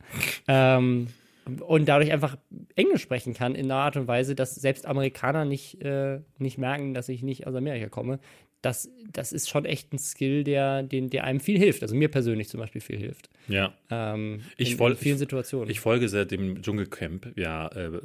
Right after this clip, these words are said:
Speaker 1: Sebastian Jotta
Speaker 2: <laughs>
Speaker 1: auf Instagram.
Speaker 2: Nein.
Speaker 1: Und, ähm, der spricht da auch Englisch und das ist wirklich Kunst. Also da möchte ich immer wieder, äh,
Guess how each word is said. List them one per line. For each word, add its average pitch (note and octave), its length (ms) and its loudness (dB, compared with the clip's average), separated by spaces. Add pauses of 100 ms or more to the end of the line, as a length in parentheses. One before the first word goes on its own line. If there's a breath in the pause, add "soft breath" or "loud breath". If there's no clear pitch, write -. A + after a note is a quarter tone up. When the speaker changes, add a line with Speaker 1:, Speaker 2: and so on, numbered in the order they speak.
Speaker 1:
Sebastian G#2 500 -4
Jotta C#3+ 300 2
Speaker 2:
<laughs> G#3+ 400 6
Speaker 1:
auf - 340 2 (140)
Instagram. F#2+ 640 0 (420 loud breath)
Speaker 2:
Nein. F3+ 320 2 (200)
Speaker 1:
Und, E3+ 240 -2
ähm, G2 440 2 (100)
der A2+ 200 6
spricht - 340 -4
da A2+ 100 2
auch C#3 200 0
Englisch F#2+ 420 -4
und G2+ 200 -4
das G#2 140 0
ist - 140 -6
wirklich - 440 -8
Kunst. - 500 -6
Also F2+ 160 -4
da G2 140 0
möchte A2 240 -6
ich A2+ 80 -8
immer B2+ 160 -2
wieder, A2 720 2
äh, F#2+ 40 0